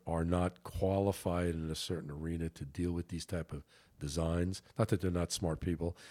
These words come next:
This is a very unique process. So make sure that if you're interested in this type of a concept, make sure you have a good team of advisors around you that can make this happen. 'Cause if you don't, it's gonna be a challenge to do it right. Uh, and we've always,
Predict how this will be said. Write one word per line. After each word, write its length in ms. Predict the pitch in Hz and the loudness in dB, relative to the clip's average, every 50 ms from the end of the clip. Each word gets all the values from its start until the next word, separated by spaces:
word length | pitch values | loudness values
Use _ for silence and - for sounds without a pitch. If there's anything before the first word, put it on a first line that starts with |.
| - - - - - | -20 -20 -10 -2 0
This 100 | 104 101 | 2 2
is 80 | 95 | 4
a 80 | 85 71 | 2 2
very 360 | 76 76 87 92 95 98 92 | 2 6 8 10 10 10 10
unique 380 | 90 92 90 85 87 90 - - | 8 6 6 6 4 2 2 2
process. 680 | - 98 92 92 92 - 107 95 98 - - - - - - - - - - - - - | 2 2 4 4 4 2 2 0 0 0 -4 -6 -8 -12 -18 -20 -20 -20 -20 -18 -8 -4
So 380 | - - - 95 90 90 87 | 2 6 8 8 8 8 8
make 240 | 90 90 101 107 104 | 8 8 8 8 8
sure 280 | - - 107 101 98 95 | 6 6 6 8 8 8
that 80 | 92 87 | 8 6
if 140 | 85 - | 4 2
you're 140 | 87 82 78 - - - - 113 | 0 -2 -2 -4 -10 -2 2 4
interested 440 | 113 107 - 113 98 - - 95 | 4 6 6 6 6 6 6 6
in 120 | 90 90 87 | 6 8 6
this 160 | 90 87 - - _ | 4 2 2 -2 _
type 260 | - - 95 87 87 | 0 2 2 2 2
of 120 | 82 73 78 | -2 -2 -4
a 40 | |
concept, 640 | - - - 98 95 95 - - - 78 73 - - - - - - - - - - | -4 0 2 4 4 4 2 2 0 0 0 -2 -6 -14 -20 -20 -20 -20 -18 -4 4
make 180 | 90 95 98 | 6 6 6
sure 220 | - - - 104 98 | 6 6 8 8 8
you 120 | 95 90 87 | 8 8 6
have 160 | 90 76 73 | 6 4 2
a 40 | 73 | 0
good 320 | 76 80 95 95 90 - | 2 6 6 6 6 6
team 240 | - - 95 90 87 | 4 4 4 6 6
of 160 | 90 82 82 | 4 4 4
advisors 600 | 85 76 - 90 87 90 87 82 82 82 73 78 | 2 2 4 4 6 6 6 4 4 0 -2 -2
around 380 | 76 76 82 85 85 85 82 78 | 0 2 2 4 4 4 4 4
you 140 | 76 78 73 | 2 2 2
that 180 | 73 76 - | 0 0 0
can 220 | - 82 76 78 78 | 0 -2 -2 0 2
make 200 | 85 87 87 - | 2 0 0 0
this 180 | - 80 - - | -2 -4 -2 -2
happen. 520 | 92 90 90 90 - - 67 64 65 71 - - - - - - - - - | -2 0 0 0 -2 -4 -4 -6 -6 -8 -12 -16 -20 -20 -20 -20 -20 -18 -6
'Cause 180 | - 87 76 73 | -4 -2 0 4
if 60 | 80 | 6
you 100 | 82 85 | 8 10
don't, 340 | 87 90 92 92 90 90 - - | 10 10 10 10 8 6 4 -2
it's 180 | 85 - - | -4 -4 -2
gonna 220 | - 95 82 80 78 | 0 2 2 2 2
be 160 | 78 82 73 | 2 2 2
a 40 | 76 | 0
challenge 360 | - - 90 80 78 76 - | 2 2 2 2 2 2 0
to 80 | - 69 | -2 -4
do 180 | - 76 69 | -4 -4 -4
it 60 | 135 - | -4 -6
right. 280 | 139 - 127 120 110 - - - - - - - - - - - | -6 -6 -6 -6 -10 -14 -18 -20 -20 -20 -20 -20 -20 -20 -12 -6
Uh, 240 | - 76 73 78 78 | -2 -2 0 0 0
and 100 | 78 78 | 0 2
we've 200 | 80 82 87 82 | 4 6 6 8
always, 280 | 87 85 85 82 78 | 8 8 6 6 4